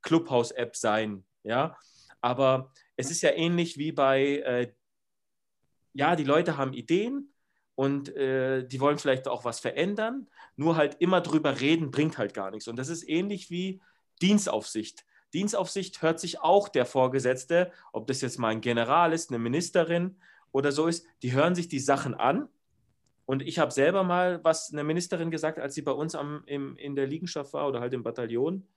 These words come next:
Und dann hat mir der Adju mal so eine Abschrift davon geschickt und das war total entartet von dem, was ich gesagt habe. Ja, so, das heißt,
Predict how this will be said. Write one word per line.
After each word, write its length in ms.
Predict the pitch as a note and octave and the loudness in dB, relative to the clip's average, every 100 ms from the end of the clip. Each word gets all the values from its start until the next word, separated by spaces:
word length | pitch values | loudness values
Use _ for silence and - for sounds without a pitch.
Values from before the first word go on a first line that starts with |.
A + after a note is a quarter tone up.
| _ _ _ _ _ _ | _ _ _ _ _ _
Und 440 | - C#3 C#3 C#3 C3+ | 4 6 6 0 0
dann 140 | C3+ | 0
hat 160 | C#3+ D3+ | 0 0
mir 140 | D#3+ | -2
der 440 | C#3+ C3 B2+ B2 - | 2 4 4 2 0
Adju 360 | C3 - F3+ | -4 -2 -2
mal 260 | E3 C3+ C3 | 2 2 2
so 80 | C3 | 0
eine 160 | B2+ | -2
Abschrift 420 | - - - F#3+ F#3 | -2 -2 -2 -2 -2
davon 300 | D#3+ E3+ E3+ | 0 0 0
geschickt 360 | D#3+ F#3+ G3 | 0 -2 -2
und 260 | D3 C#3 - _ | -6 -10 -12 _
das 180 | - C3 | -4 0
war 120 | D3+ | 0
total 360 | D3+ C#3 D#3+ F3+ | 0 -2 2 2
entartet 600 | D#3 C3+ C#3+ F3 G3+ - | 0 -2 2 2 2 -6
von 180 | - C3 | -6 -2
dem, 160 | D#3 | 0
was 140 | C3+ B2+ | 0 -4
ich 100 | - | -8
gesagt 400 | A#2 C3 D#3+ - | -2 -2 -2 -8
habe. 240 | G2+ - - _ _ - - | -16 -16 -18 _ _ -20 -12
Ja, 380 | G#2+ B2 E3+ F#3 _ _ - | -2 0 0 -2 _ _ -2
so, 160 | C#3 | 4
das 200 | C#3 B2+ | 4 4
heißt, 360 | C#3 D3+ G3+ - | 2 2 0 -8